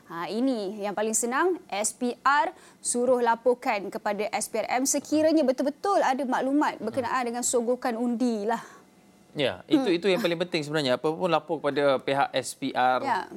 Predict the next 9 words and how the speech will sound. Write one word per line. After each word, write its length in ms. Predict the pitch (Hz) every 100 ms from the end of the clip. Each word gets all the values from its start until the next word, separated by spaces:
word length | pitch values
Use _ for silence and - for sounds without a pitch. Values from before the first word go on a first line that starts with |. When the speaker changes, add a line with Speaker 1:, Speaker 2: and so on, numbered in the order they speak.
| 113
Speaker 2:
M 160 | 156 127 113
Speaker 1:
Ya. 80 |
Speaker 2:
terlebih 400 | - 127 117 127
dahulu 320 | 117 110 113 147
sebab 240 | 117 95
dia 80 | 127
melibatkan 640 | 120 110 - - 123 113 - -
Speaker 1:
Sogokan. 240 | - 233
Speaker 2:
unsur 340 | 131 - 127